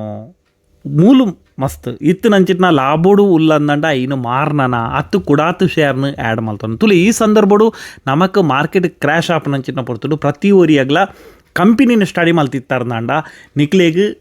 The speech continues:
ನಿಕ್ಲೆನ ಕಂಪನಿ ಡಿಸ್ಕೌಂಟ್ ಉಡು ತಿಕ್ಕುನಂಚಿತ್ನ ಒಂದು ಒಂಜಿ ಚಾನ್ಸ್. ಹೂಡಿಕೆ ಮಲ್ಪನಕ್ಲೆಗ್ ಒಂದು ಎಡ್ಡೆ ಚಾನ್ಸ್. ದಯಪಂಡು ಮಸ್ತ್ ಜನ ಈ ಸಂದರ್ಭಡು ಪೋಡಿ ದಿಪ್ಪೇರು. ಏರ್ ಮಾತ ಪೋಡಿಗೆ ಆದಿಪ್ಪುಂಡು, ಶೇರ್ ಮಾರ್ಕೆಟ್ ಇಡಿ ಏರ್ ಮಾತ ಪೊಸತ್ ಆದು ಬೈದೇರ, ಅತ್ತಂಡ ಶೇರ್ ಮಾರ್ಕೆಟ್ ಇದ ಬಗ್ಗೆ ಏರೆ ಗುತ್ತುಜ್ಜಿ,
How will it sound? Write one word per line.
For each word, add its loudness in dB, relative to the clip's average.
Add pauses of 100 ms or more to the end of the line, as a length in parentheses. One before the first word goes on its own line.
(160)
ನಿಕ್ಲೆನ 2
ಕಂಪನಿ 2
ಡಿಸ್ಕೌಂಟ್ 2
ಉಡು 2
ತಿಕ್ಕುನಂಚಿತ್ನ -8 (760)
ಒಂದು 2
ಒಂಜಿ 2
ಚಾನ್ಸ್. -6 (360)
ಹೂಡಿಕೆ 2
ಮಲ್ಪನಕ್ಲೆಗ್ -6
ಒಂದು -6
ಎಡ್ಡೆ -4
ಚಾನ್ಸ್. -6 (420)
ದಯಪಂಡು 0
ಮಸ್ತ್ -2 (360)
ಜನ 4
ಈ 2
ಸಂದರ್ಭಡು 0
ಪೋಡಿ 2
ದಿಪ್ಪೇರು. -6 (340)
ಏರ್ 4
ಮಾತ 0
ಪೋಡಿಗೆ 2
ಆದಿಪ್ಪುಂಡು, -2
ಶೇರ್ -2
ಮಾರ್ಕೆಟ್ -2
ಇಡಿ -2
ಏರ್ 2
ಮಾತ 2
ಪೊಸತ್ -2
ಆದು 0
ಬೈದೇರ, 0
ಅತ್ತಂಡ -4
ಶೇರ್ 0
ಮಾರ್ಕೆಟ್ -4
ಇದ 0
ಬಗ್ಗೆ 2
ಏರೆ 2
ಗುತ್ತುಜ್ಜಿ, 0